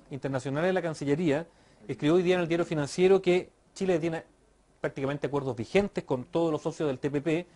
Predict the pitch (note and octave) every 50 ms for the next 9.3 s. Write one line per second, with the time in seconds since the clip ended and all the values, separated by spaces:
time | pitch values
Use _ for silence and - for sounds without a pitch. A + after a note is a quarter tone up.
0 | - - - _ _ _ D3+ C#3 C#3 C3+ F3 F3 E3+ - D#3+ D3+ C#3 - C#3 C3+
1 | D#3+ E3 E3+ E3+ E3+ E3+ E3+ - _ _ _ _ _ - D#3 D#3+ E3+ E3 D#3+ -
2 | C#3+ D3 F3+ F#3 F3+ D#3+ C#3+ - D#3 D3 D3 D#3+ D#3 - E3+ D#3+ D3 - - -
3 | - - _ _ - _ _ C3+ C3+ D3 C#3 C#3 - - F#3 - - E3+ D3 -
4 | - - E3 C#3+ C3 B2+ C3 B2 - - G#3 D3+ B2+ C3+ E3 F3+ - _ _ _
5 | _ _ _ _ _ - E3 - D#3+ - - G3+ G3 F3 E3 D#3 F3+ F3 E3 D3+
6 | - D#3+ C#3+ - - A#3 B3 A#3+ G#3 - F#3 D#3+ D3 C#3+ C#3 - E3 D#3+ E3 E3
7 | D3+ C#3+ D3 C#3+ - _ _ - D#3+ D#3 C3 B2+ B2+ B2 - D3+ C#3+ B2+ A#2+ A#2+
8 | A2+ A#2 C3 D#3+ F3 F3 E3+ E3+ D3+ D3 D#3+ E3 D#3+ - - C#3 C3 - - A3
9 | G#3+ G#3+ G#3+ A3 G#3+